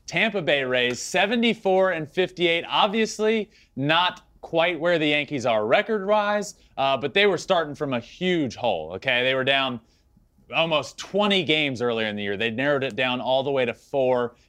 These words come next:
It's at five now. On the field against the Yankees over the weekend, they were the better team. They dominated them. The Yankees are lucky they didn't get swept by the Tampa Bay Rays. Let's move on to number six.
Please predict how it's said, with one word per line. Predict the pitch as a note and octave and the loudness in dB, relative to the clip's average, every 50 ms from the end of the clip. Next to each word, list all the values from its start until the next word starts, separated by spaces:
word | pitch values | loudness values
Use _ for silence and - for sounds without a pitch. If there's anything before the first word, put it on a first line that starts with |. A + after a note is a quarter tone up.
| _ | _
It's | B2 A#2+ - | -8 -4 -2
at | C#3 B2+ G#2+ - | -2 -2 -2 -6
five | _ _ - C#3 C#3 C#3 C3+ C3+ A#2+ A2+ | _ _ 0 2 2 2 2 0 -2 -2
now. | B2 B2 B2+ B2+ B2 B2 B2 - - _ _ _ | 0 0 0 2 0 -2 -4 -6 -12 _ _ _
On | - C#3+ F3 G#3 | -2 0 0 2
the | A3+ A3+ | 0 0
field | - - A3 A3+ A#3 A#3+ A#3 F#3 - | 0 2 2 4 4 4 2 0 -2
against | - D#3 D#3 F#3 G#3 G#3+ - | -2 0 2 0 0 0 -2
the | - G3+ | 0 0
Yankees | F#3+ G3 G#3 G#3+ G#3+ A3 G#3+ E3+ | 2 2 2 0 0 0 0 0
over | F3+ F3 F#3+ F#3 G3+ | 0 0 0 2 2
the | G3 | 2
weekend, | F3+ G3 G#3 G3+ - G#3 G3+ G3 F#3+ F3+ - _ _ _ _ _ | 4 2 2 2 2 0 0 0 -2 -4 -8 _ _ _ _ _
they | - C#3 F3 | 0 0 2
were | F#3 F3 | 2 0
the | E3 | 2
better | D#3+ E3+ E3 D#3+ | 2 2 2 0
team. | C#3+ - D3+ C3 G2+ D#2 D2 - _ _ _ _ _ _ | -2 -2 -4 -4 -4 -6 -10 -16 _ _ _ _ _ _
They | A#2 B2+ | -2 0
dominated | B2+ A2+ C#3+ C#3+ D#3 D#3 D3+ D3 D3 C#3+ C3+ | 2 2 0 0 0 0 -2 -2 -2 0 -2
them. | C#3 C#3+ C#3 | -2 -2 -2
The | C3+ B2 | 0 0
Yankees | B2 C3 C#3+ D3 E3+ E3 C3+ C#3 | 0 -2 -2 -2 -4 -4 -4 -2
are | C#3 B2+ | -2 -2
lucky | B2 B2 B2 - C#3+ | -2 -4 -4 -6 -6
they | A#2 A#2+ A#2 | -4 -4 -4
didn't | G#2+ F#2 A#2+ A#2 A#2 A2+ - | -2 -4 -4 -4 -4 -6 -4
get | A#2+ G#2+ - | -6 -6 -6
swept | - - - - - A#2 A#2 A2+ F#2+ E2+ - _ _ _ _ | -8 -12 -14 -12 -8 -4 -2 -2 -2 -4 -6 _ _ _ _
by | - G#2 G2 G2 F#2 E2+ E2+ E2+ F#2 | -4 -2 -2 -2 -2 -4 -8 -10 -12
the | G2 F#2 | -14 -14
Tampa | - - G2+ F#2+ F2+ - F#2 | -12 -10 -10 -10 -10 -12 -12
Bay | D#2 F2+ F2 E2+ | -10 -10 -10 -8
Rays. | E2 E2+ E2+ D#2+ D2+ C#2+ C#2+ - - _ _ _ _ _ | -8 -10 -10 -10 -12 -14 -16 -20 -20 _ _ _ _ _
Let's | D3+ D#3 D3+ - | -6 -6 -6 -6
move | E3 E3 F3 E3 D3 | -4 -4 -2 -2 -2
on | D#3 C#3+ A2+ G#2+ F2 D#2 E2 - _ _ _ - | -2 -4 -4 -6 -8 -12 -16 -20 _ _ _ -6
to | - E3+ C#3 | -4 -4 -2
number | C3+ C3+ C#3+ D3+ D#3+ E3 D#3+ E3 D#3+ | -2 -2 -2 -2 -2 0 0 0 0
six. | C#3+ - - - - - F#3+ E3 C3 - - - | 0 -4 -6 -6 -2 0 0 0 0 -2 -6 -12